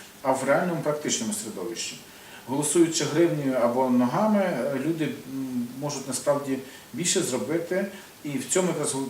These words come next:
гол-, лежить головна площина в залучення соціальних інструментів електронної демократії,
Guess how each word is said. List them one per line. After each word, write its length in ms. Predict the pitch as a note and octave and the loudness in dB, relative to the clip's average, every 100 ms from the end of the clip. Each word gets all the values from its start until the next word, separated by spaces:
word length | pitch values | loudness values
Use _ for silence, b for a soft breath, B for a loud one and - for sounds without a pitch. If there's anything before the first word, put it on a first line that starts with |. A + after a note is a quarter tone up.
| A#2 | -4
гол-, 1300 | B2+ B2+ A#2+ A#2+ A#2+ A2+ A#2+ B2 G#2+ A#2+ A2+ G#2+ B2+ | -4 -4 -4 -4 -6 -6 -6 -6 -8 -10 -10 -10 -6
лежить 300 | B2 C#3+ C3+ | -4 -4 -4
головна 280 | B2+ B2 D3 | -4 -2 -2
площина 520 | - B2 - C#3 D#3 | -2 -2 -2 0 2
в 100 | B2 | 0
залучення 500 | A#2+ C3+ - - B2 A#2 B B - | -2 -4 -2 -2 -2 -2 B B -6
соціальних 560 | - - C#3+ C3 A#2 | 0 6 6 6 0
інструментів 600 | A#2+ - B2 B2 A#2 A#2 | -4 0 4 4 4 2
електронної 360 | A2 A2 B2 A2 | -2 -2 -2 -2
демократії, 720 | A2 A#2 D#3 F3 - A#2+ A#2 | -2 -2 -2 -2 0 0 0